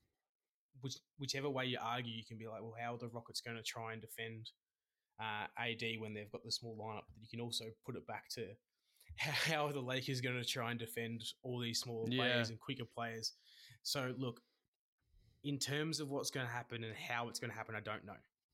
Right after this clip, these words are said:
Speaker 1: I don't know how the Lakers are gonna try and match up, and I don't, maybe they'll try and go big and keep JaVale on the floor, um, and try and let P J Tucker take those corner threes.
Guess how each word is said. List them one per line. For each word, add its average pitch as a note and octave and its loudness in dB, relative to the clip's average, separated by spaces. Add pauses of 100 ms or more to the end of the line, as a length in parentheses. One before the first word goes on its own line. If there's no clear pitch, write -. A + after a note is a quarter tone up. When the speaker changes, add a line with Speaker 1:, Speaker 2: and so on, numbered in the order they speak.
(380)
Speaker 1:
I - -2
don't A#2+ 0
know B2 0 (200)
how A#2 0
the A#2 -2
Lakers A#2 -2
are - -10
gonna A2+ -4
try A2 -2
and A2 -4
match A2+ -2
up, G3 -2
and A#2+ -6
I A#2 -6
don't, F#2 -4 (180)
maybe C3+ 0
they'll B2 0
try B2+ 0
and B2 -2
go A#2 -2 (100)
big B2 0
and A#2 -2
keep - -8
JaVale A#2 -2
on A2+ -4
the A2 -6
floor, C3+ 0 (560)
um, A2 0 (220)
and A#2+ -6
try A#2 0
and A2+ -4
let A2+ -2 (300)
P B2+ 0
J A#2 0
Tucker A2+ -4
take - -4
those A#2 -6
corner A#2 -4
threes. E3+ 0